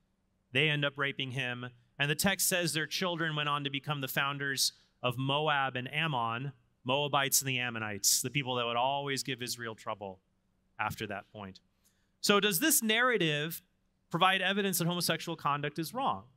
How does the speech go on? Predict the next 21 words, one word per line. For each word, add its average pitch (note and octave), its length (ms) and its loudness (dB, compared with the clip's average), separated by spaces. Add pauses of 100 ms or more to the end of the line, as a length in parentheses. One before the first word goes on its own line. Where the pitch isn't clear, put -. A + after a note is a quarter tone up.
(320)
Yes, B3 280 6
I G3 120 4
would F#3+ 120 0
say B3+ 200 2
so. C#3+ 200 2
Now, E3+ 200 2
it's F#3 140 -2
not C#4 200 2
the C4+ 100 2
strongest B3 800 0
piece D3+ 240 -2
of B2 100 -4
evidence. A2+ 680 -2 (440)
It, E3 120 2
it, F3+ 380 0
it F#3+ 140 2
isn't A3 320 2
a E3 60 0
command, F3+ 680 0
for A#2+ 220 -2
example. A2+ 680 -6